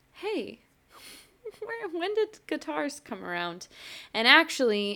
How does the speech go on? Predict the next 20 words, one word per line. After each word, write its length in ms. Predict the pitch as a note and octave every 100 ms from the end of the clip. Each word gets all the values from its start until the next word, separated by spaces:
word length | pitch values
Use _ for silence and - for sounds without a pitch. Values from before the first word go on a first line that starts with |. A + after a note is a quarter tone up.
| -
in 200 | A#3 A#3
the 100 | A#3
United 500 | A#3 A3+ C4 C#4 B3+
States, 540 | - A#3 A3+ - - - - _
Christian 1000 | - E4+ F4 - - - D#4+ D#4 D#4 D4+
Frederick 760 | - - B3+ A#3+ B3+ B3+ B3+
Martin 680 | G#3 G#3 G#3+ A3+ - F#3 A#3 - _ -
made 380 | A3+ A3+ B3 G#3
the 80 |
first 340 | A3+ B3+ C4 -
guitar 460 | C4 A3 G#3+ G#3
in 240 | G#3 G#3 G#3
the 80 | G#3
U 160 | G3+
S 200 | G#3 G#3
A 180 | F#3+ F#3+
in 160 | - G#3
the 60 |
eighteen 440 | E3 G3 - G3+ G3
thirties. 600 | F#3 F#3 - - -